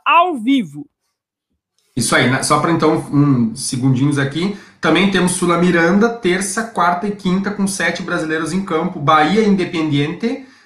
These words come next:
Speaker 2: Melgar e Atlético Paranaense na terça. Quarta-feira, Bolívar e Ceará. Bragantino e Tajeres. Acho muito chique esse nome, Tajeres. Põe os Tajeres na mesa,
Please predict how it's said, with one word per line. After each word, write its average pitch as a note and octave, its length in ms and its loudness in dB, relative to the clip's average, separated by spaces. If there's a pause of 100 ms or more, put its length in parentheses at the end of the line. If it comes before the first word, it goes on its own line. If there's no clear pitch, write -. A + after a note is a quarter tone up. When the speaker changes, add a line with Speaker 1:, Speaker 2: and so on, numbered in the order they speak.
(100)
Speaker 2:
Melgar D3+ 640 2
e C#3+ 40 2
Atlético C#3 420 -4
Paranaense E3 580 -4
na F#3 100 -2
terça. A3 600 -6
Quarta-feira, F#3+ 580 -2
Bolívar F3+ 640 0
e F#3 40 -4
Ceará. C#3+ 720 -2 (160)
Bragantino F3 800 0
e D3+ 100 -4
Tajeres. C#3+ 1080 -4
Acho C3 180 -8
muito G3 140 -4
chique F3 240 -8
esse - 160 -8
nome, C3 220 -4
Tajeres. B2+ 680 -6
Põe F3+ 200 -8
os G#3+ 100 -2
Tajeres D3+ 580 -4
na A#2+ 100 -6
mesa, B2 400 -10